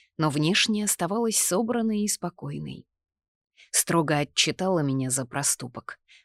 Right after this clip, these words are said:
потом выслушала сбивчивые объяснения, проводила до маленькой квартирки, которую мы с ней снимали, и снова ушла. На самом деле мама знала, что иногда я хожу в бордель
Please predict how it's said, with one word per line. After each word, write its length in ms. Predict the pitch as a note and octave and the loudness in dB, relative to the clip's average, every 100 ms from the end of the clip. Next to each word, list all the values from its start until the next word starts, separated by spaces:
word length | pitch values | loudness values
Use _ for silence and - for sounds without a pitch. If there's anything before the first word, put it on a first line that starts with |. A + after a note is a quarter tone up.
| _ | _
потом 320 | B3 D4+ C4+ | 0 6 6
выслушала 720 | G3 B3+ G#3+ G#3 - E3+ E3 | 6 2 2 0 2 4 4
сбивчивые 760 | C#3+ D#3 G3 - D3 C#3 C3 B2+ | 2 0 0 -2 -2 -2 -2 -2
объяснения, 880 | B2 A#2+ - D3 F#3+ F#3 E3+ D3+ - _ - _ | -4 -2 0 2 0 -2 -6 -10 -16 _ -20 _
проводила 540 | E3+ E3+ E3 F3+ E3+ | 4 4 4 6 6
до 120 | C#3+ | 4
маленькой 500 | D3 D#3 D3+ C#3+ C#3 | 4 4 2 0 -2
квартирки, 680 | C3 C#3+ C#3+ - G3+ G3+ - | -2 -2 -2 -2 -4 -4 -6
которую 480 | A#2+ C3 C3+ C3 C3 | -2 -2 -2 -2 0
мы 160 | C3+ C3 | 0 2
с 140 | - | 2
ней 200 | C3+ B2+ | 0 0
снимали, 600 | - C#3+ D3+ C#3 B2 B2 - - - | 0 0 0 0 -2 -6 -12 -20 -2
и 80 | |
снова 340 | E3 F#3 G3 D#3 | 0 2 0 -2
ушла. 460 | B2 - - - - _ _ _ _ _ _ _ _ _ - | -4 -4 -4 -10 -12 _ _ _ _ _ _ _ _ _ 0
На 100 | E3+ | 4
самом 380 | - F3+ F3 F3 | 6 6 6 4
деле 240 | F#3 D#3 | 4 4
мама 320 | C#3+ D#3+ D#3 | 2 2 2
знала, 420 | D3+ E3 F3 C#3 | 2 2 2 0
что 300 | B2 - C#3 | -2 -2 -2
иногда 320 | C3 C#3+ D3+ G3 | -4 -4 0 0
я 240 | C#3 C3+ | 0 -2
хожу 340 | - D3+ E3+ | -2 0 0
в 140 | C#3+ A#2+ | -2 -4
бордель 560 | C#3 C3+ D3 G#3+ C3+ | -8 -4 0 0 0